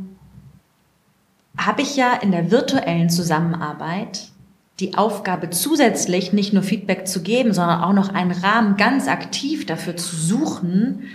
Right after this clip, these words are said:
um Feedback zu geben. Und das ist was, was ich in vielen Unternehmen beobachte, die ich in diesen Themen begleiten darf,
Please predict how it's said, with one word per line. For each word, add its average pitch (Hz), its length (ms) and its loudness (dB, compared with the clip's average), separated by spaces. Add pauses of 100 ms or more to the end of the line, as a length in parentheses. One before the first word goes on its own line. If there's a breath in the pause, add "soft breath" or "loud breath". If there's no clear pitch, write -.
(280 loud breath)
um 240 180 6
Feedback - 460 0
zu - 120 -10
geben. 139 320 -8 (260 loud breath)
Und 165 120 -2
das 220 160 4
ist - 180 -4
was, 202 220 -2
was 190 180 -4
ich 185 420 -4 (1300)
in 175 180 -2
vielen 240 340 2
Unternehmen 190 460 4
beobachte, 254 920 0 (560)
die 208 100 -4
ich 190 100 -6
in 190 100 4
diesen 175 260 0
Themen 190 220 2
begleiten 180 500 0
darf, 180 480 0